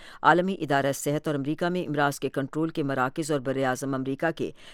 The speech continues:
صحت کی تنظیموں نے متنبع کیا کہ زکا وائرس براعظم امریکہ کے کئی ملکوں میں تیزی کے ساتھ پھیل رہا ہے، جس سے چالیس لاکھ افراد متاثر ہو سکتے ہیں۔ سلواڈور کے سابق صدر فرانسسکو فلورس کے اہل خانہ سے تعزیت کی جا رہی ہے۔ چھپن سالہ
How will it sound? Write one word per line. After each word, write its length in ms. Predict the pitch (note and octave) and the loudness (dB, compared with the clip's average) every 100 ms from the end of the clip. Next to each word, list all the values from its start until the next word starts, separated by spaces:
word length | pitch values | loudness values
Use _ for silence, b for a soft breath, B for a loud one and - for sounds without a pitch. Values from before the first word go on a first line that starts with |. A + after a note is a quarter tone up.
| - | -2
صحت 300 | - F3 - | 4 4 2
کی 100 | E3+ | 0
تنظیموں 480 | D3+ C3+ C#3+ D#3 E3 | 0 0 0 0 0
نے 160 | F3+ - | 0 0
متنبع 520 | D#3 D3 C#3+ C3+ C3+ C#3+ | 0 2 0 2 0 0
کیا 180 | D3 D3 | 2 0
کہ 120 | E3 | 0
زکا 340 | C3+ C#3 C3 | -2 0 0
وائرس 440 | B2 B2 D3 F3 D3 | 2 2 2 -2 0
براعظم 460 | C#3+ C#3 B2+ C#3 C3+ | 2 4 2 0 -2
امریکہ 380 | C#3 C#3 C#3+ E3+ | -4 -4 -2 -2
کے 140 | D3+ | -2
کئی 200 | C#3 C#3 | -2 -2
ملکوں 320 | C3+ B2+ - E3 | 0 -2 -4 -4
میں 100 | F3+ | -4
تیزی 280 | D#3 C#3+ C3+ | -2 -2 -4
کے 100 | C3 | -6
ساتھ 300 | - B2 - | -2 -2 0
پھیل 200 | A#2+ A#2+ | -4 0
رہا 140 | C#3 D3+ | 0 0
ہے، 120 | D#3+ B B B | 0 B B B
جس 140 | E3+ E3+ | -2 2
سے 140 | E3 | 2
چالیس 420 | D3+ D3 C#3+ - | 4 4 4 2
لاکھ 220 | C#3 C3 C3 | 2 2 -2
افراد 300 | - C#3 D3 | 2 2 4
متاثر 480 | D3 D3 C3+ - C#3 | 0 2 0 0 -6
ہو 60 | |
سکتے 380 | B2 B2+ - A#2 | -4 -8 -8 -8
ہیں۔ 160 | B2+ - - - - - - - b b b b | -8 -10 -16 -20 -20 -20 -20 -20 b b b b
سلواڈور 500 | - G#3 G#3+ A3+ A3+ | -2 0 2 2 2
کے 140 | A#3 A#3 | 0 -4
سابق 380 | - D3+ D3 - | 2 2 2 -2
صدر 200 | D3+ D3+ | -2 -2
فرانسسکو 560 | - D3 - - - | 0 -4 -4 -8 -6
فلورس 440 | - - C#3+ D3+ - | -6 -2 0 -2 -4
کے 100 | C#3+ | -4
اہل 140 | C#3 C3+ | -4 -2
خانہ 240 | C3 C#3 | -2 -2
سے 140 | E3 F3 | -4 -4
تعزیت 500 | C#3+ C3 B2+ B2+ - | -2 -2 -2 -4 -4
کی 120 | C3 | -4
جا 180 | B2+ G#2+ | -2 -2
رہی 180 | A#2 | -2
ہے۔ 140 | B2 F2 B B B | -4 -6 B B B
چھپن 340 | - - G3+ | -6 -4 -4
سالہ 240 | G3+ G3 | -2 -2